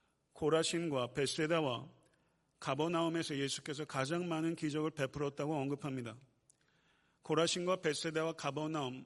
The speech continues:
말하자면 복음의 삼각주라고 말할 수 있는 이 세 개의 거점 도시에서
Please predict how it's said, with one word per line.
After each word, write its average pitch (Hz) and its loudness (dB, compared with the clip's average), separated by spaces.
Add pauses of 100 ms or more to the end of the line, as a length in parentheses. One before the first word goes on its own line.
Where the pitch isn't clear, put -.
(140)
말하자면 147 -4
복음의 156 0
삼각주라고 190 -2
말할 143 -2
수 160 -4
있는 139 -6
이 147 -6
세 165 -2
개의 165 0
거점 151 -6
도시에서 135 -4